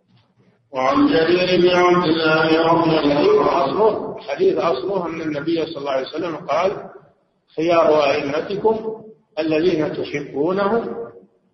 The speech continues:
Speaker 2: ويحبونكم وتصلون عليهم ويصلون عليكم،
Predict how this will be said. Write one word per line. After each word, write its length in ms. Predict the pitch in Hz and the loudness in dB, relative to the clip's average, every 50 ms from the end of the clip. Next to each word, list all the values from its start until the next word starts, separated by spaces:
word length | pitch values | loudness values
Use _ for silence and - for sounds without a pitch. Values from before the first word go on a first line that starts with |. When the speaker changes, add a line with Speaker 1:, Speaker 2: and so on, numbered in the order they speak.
| _ - | _ -6
Speaker 2:
ويحبونكم 1160 | 135 151 151 147 - 147 147 147 147 131 143 156 175 196 208 196 - 220 226 226 - - - - - - _ _ _ _ _ _ _ _ _ _ _ _ _ _ _ _ _ _ _ _ _ - | -4 -4 -4 -4 -4 -8 -10 -10 -6 -6 -4 -4 -2 -2 -2 -2 0 0 -2 -2 -2 -6 -10 -12 -16 -20 _ _ _ _ _ _ _ _ _ _ _ _ _ _ _ _ _ _ _ _ _ -8
وتصلون 760 | 156 156 - 156 151 - - 156 151 151 156 180 190 180 165 | -6 -6 -6 -6 -8 -4 0 0 2 2 4 4 4 4 2
عليهم 580 | 160 147 139 143 151 160 190 208 202 220 208 185 | 2 0 0 0 2 2 4 4 4 2 2 2
ويصلون 720 | 175 165 160 151 - - 160 156 156 151 175 180 170 151 | 2 0 0 0 -2 -2 -2 0 0 2 0 0 0 0
عليكم، 600 | 143 135 139 139 156 175 196 - - 226 233 - | -2 -2 -2 0 0 0 0 2 2 2 2 2